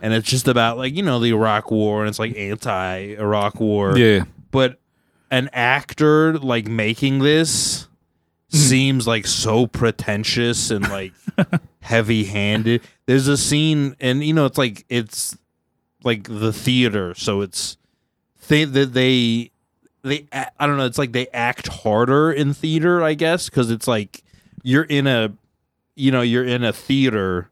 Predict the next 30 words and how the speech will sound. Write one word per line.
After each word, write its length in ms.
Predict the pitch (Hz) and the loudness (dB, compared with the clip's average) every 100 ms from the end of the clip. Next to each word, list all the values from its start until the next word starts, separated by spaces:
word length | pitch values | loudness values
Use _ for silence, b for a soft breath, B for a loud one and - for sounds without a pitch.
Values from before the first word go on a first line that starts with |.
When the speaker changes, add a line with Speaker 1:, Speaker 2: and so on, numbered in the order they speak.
| - | -4
Speaker 2:
Yeah. 280 | 156 123 92 - - | 4 4 2 -6 -6
Speaker 1:
And 200 | 123 127 | -2 -2
so 220 | - 127 | 2 2
they, 140 | 120 120 | 4 2
in 380 | 120 147 143 127 | 0 -4 -2 0
a 60 | |
movie, 400 | 131 170 202 151 | 2 2 2 2
you're, 220 | 139 127 127 | 2 4 2
like, 200 | 117 113 | 0 0
more 220 | 120 120 | 0 0
subtle 580 | - - 123 123 107 92 | 0 0 2 4 2 0
with 240 | 95 - | -4 -2
your, 120 | 104 | 0
like, 500 | 98 90 87 _ - _ _ - _ | 0 -2 -6 _ -20 _ _ -20 _
you 100 | 127 | 0
know, 120 | 131 | 2
you 240 | 131 127 123 | 4 2 2
go, 280 | 113 104 - | 0 -2 -6
"Oh," 460 | 131 117 90 87 - | -14 -16 -18 -20 -12
like, 340 | 110 104 95 - _ - | -4 -4 -4 -14 _ -8
and 160 | 117 131 | -4 0
then 140 | 135 | 0
in 100 | 123 | 0
theater, 240 | 117 139 123 | 0 0 2
you 80 | 120 | 0
go, 100 | 120 | 0
"Whoa," 800 | 139 185 285 277 185 123 113 | 4 6 6 6 4 2 0
you 180 | 113 131 | 0 0
know, 140 | 131 127 | 0 0
like, 260 | 120 101 | 0 -4